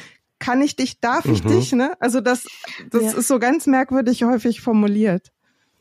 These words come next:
Speaker 3: Ja, es ist eigentlich Liebesentzug. Es ist eine Form von Strafe, ähm, aber dargestellt, als ob es, ja, im,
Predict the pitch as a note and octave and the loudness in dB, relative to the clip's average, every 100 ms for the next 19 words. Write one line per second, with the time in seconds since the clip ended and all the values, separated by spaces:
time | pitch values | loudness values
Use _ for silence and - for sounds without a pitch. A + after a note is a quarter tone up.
0 | - A3 G#3+ A3+ G#3+ - A#3+ A#3 - - | -10 -6 -4 -4 -4 -2 0 0 -4 -2
1 | G#3+ B3+ G#3+ - G3 - G#3+ A#3+ - - | 0 2 0 -2 -2 0 2 0 -2 -14
2 | _ _ _ _ _ - G#3 G#3+ G#3+ A3+ | _ _ _ _ _ -8 -6 -2 0 0
3 | G3 A#3 G#3 G3 G#3+ - - G3+ F#3+ - | 0 -2 -2 -2 -4 -4 -4 -2 -2 0
4 | B3+ C#4+ - _ _ _ _ _ _ _ | -2 -2 -8 _ _ _ _ _ _ _
5 | - G#3+ G#3 G3+ G3+ G3+ - _ - G#3+ | -2 0 2 2 2 0 -6 _ -6 -4
6 | G#3 G#3 G3+ G#3+ G#3+ A#3+ - A#3 A3 G#3+ | 0 -2 0 -2 0 -2 -2 -2 0 -2
7 | - G3+ G3 - - - G#3 - - - | -2 -4 -4 -4 -6 -2 -2 -2 -4 -4
8 | - - G3 F#3+ F3+ - G#3+ G#3 | -6 -6 -2 -2 -2 -2 -2 -2